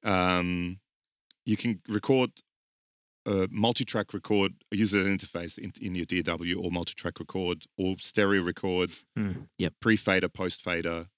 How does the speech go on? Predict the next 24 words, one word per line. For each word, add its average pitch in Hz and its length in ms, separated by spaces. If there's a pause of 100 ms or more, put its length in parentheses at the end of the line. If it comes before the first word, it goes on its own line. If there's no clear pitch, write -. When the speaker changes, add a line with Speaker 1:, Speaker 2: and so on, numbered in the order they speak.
(180)
Speaker 1:
onto 87 220
the 82 100
S 78 80
D 87 160
card. 85 260 (320)
I 143 40
mean, 156 100
it's 170 100
pretty 392 220
cool. 294 200
There's 117 160
lots 147 200
of 107 60
stuff - 180
you - 60
can 82 120
do 85 140
with 76 140
it. 78 260 (480)
Um, 82 580 (120)
Speaker 2:
Guess - 180
Speaker 1:
four 151 200
headphone 127 360
outs. - 500